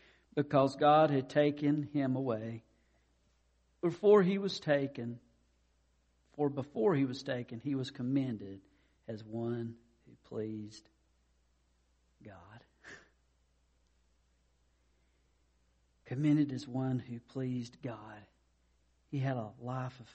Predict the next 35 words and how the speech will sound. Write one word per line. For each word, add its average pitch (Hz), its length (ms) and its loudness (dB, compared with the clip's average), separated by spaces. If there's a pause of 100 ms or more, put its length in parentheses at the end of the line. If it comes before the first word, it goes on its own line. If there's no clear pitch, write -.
faith. 107 100 -10
It - 1080 -20
says 135 220 -2
in 127 80 -6
Hebrews 123 600 -4
eleven, 123 500 -4
verse 117 360 -10
six, 117 460 -14 (600)
"And 131 60 -10
without 127 380 -2
faith, 139 360 -2 (440)
it's - 160 -20
impossible 147 640 -6
to - 80 -18
please 147 220 -6
God, 123 100 -12 (880)
because 117 260 -8
anyone 156 380 4
who 156 140 0
comes 139 340 -4
to 123 100 -14
him 120 280 -6
must 139 260 -14
believe 143 360 -2
he 156 160 0
exists 127 600 -8 (400)
and 123 180 -6
that 113 180 -6
he 131 180 -6
rewards 117 640 -10
those 101 500 -20 (500)
who 120 240 -10
earnestly 170 680 0 (240)
seek - 420 -10
him." - 80 -20